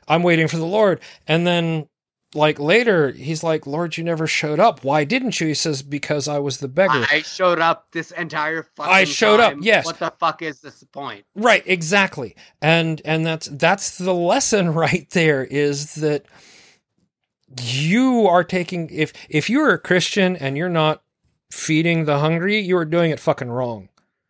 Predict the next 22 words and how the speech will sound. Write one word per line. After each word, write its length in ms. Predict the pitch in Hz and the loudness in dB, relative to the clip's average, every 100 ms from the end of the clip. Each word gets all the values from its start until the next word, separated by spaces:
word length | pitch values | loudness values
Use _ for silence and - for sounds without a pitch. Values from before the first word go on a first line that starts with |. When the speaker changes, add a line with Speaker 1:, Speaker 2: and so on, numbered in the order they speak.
| _ _ - | _ _ -4
Speaker 1:
right? 360 | 127 127 127 _ _ - | 0 0 -2 _ _ 0
If 140 | 143 | 2
Speaker 2:
Yeah. 220 | 170 165 147 | 4 2 0
Speaker 1:
you, 40 | _ 160 | _ 0
if 120 | 156 | 0
you 200 | 185 220 | 2 4
are, 320 | 208 196 180 165 | 6 8 6 4
are 400 | 143 143 143 143 | 2 4 2 0
not 400 | 139 151 175 190 _ - _ - | 0 2 2 0 _ -20 _ -6
taking 340 | 175 156 175 | -4 -2 -4
care 220 | 165 165 | 0 0
of 80 | 147 | 0
sick 240 | - 202 | -2 -2
people, 340 | - 165 151 139 | 0 -2 0 -4
you're 140 | 143 | -4
doing 260 | 139 170 151 | 0 0 0
it 120 | - | -4
wrong. 600 | 123 139 135 127 113 101 _ _ _ _ - | -4 -2 0 0 -4 -10 _ _ _ _ -6
Um, 260 | 120 117 | -4 0
Speaker 2:
Yeah. 260 | 117 113 - _ _ _ _ _ _ - - | 2 2 0 _ _ _ _ _ _ -20 -8
Speaker 1:
if, 360 | 156 185 180 - | 0 2 0 -6
if, 240 | - 180 | -2 -2